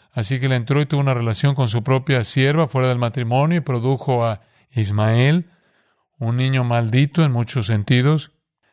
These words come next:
Abraham era un hombre pecador, mentiroso,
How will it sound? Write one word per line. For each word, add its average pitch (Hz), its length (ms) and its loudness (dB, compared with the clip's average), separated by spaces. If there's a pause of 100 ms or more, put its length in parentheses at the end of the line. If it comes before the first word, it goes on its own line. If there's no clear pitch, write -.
(360)
Abraham 123 540 -2 (140)
era 117 180 -4
un 120 120 -2
hombre 123 240 -2
pecador, 120 580 0 (840)
mentiroso, 131 960 0